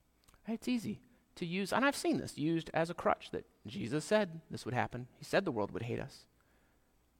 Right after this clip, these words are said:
Right? Passages like that are not meant to provide a confirmation that, you know, we must be doing something right if folks hate us. It's possible that you're being challenged, that you're being criticized by the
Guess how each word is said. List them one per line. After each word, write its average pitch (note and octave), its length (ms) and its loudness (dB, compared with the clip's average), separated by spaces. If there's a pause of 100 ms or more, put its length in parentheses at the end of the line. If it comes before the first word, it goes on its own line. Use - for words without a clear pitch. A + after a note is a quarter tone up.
(400)
Right? - 120 -8
Passages A#3 520 0
like F#3 180 4
that F3+ 140 4
are D3 80 2
not D3 420 2 (260)
meant D#3 340 2
to - 100 -14
provide C#3+ 420 10
a B2+ 40 4
confirmation C#3 800 2
that, A2 160 0
you C3 80 0
know, D#3+ 220 2 (360)
we D3+ 120 4
must A3 240 8
be A3 80 2
doing A3 260 8
something G3 380 8
right C#3+ 160 12
if A2+ 80 6
folks - 260 2
hate B2 180 2
us. - 300 -14 (1400)
It's - 140 0
possible B3+ 880 10 (480)
that - 180 2
you're G3 80 0
being F#3+ 200 6
challenged, B2+ 460 4
that - 180 -4
you're D#3 80 2
being F3+ 180 4
criticized D3 840 10 (220)
by C#3+ 80 10
the C3 80 4